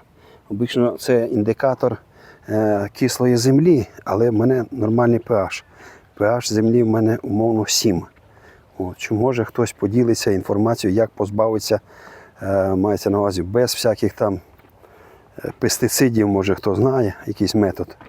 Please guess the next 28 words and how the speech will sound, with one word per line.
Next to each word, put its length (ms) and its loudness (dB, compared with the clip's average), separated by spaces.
то 180 -2
можете 460 0
написати 520 -2
мені 240 2
під 180 -4
відео. 440 2
<laughs> 100 -2
От, 400 -4
методи 500 0
боротьби 560 -2
з 340 0
мокрецем. 720 -2
В 40 -6
нашому 300 -2
регіоні 320 0
називають 340 0
мокрець. 600 -2
Його 180 -2
десь 160 -2
хтось 140 -8
по-іншому 380 0
називає, 260 0
але 100 -2
суті 260 -2
не 80 2
міняє. 340 0
Бур'ян 380 -2
бур'яном. 420 0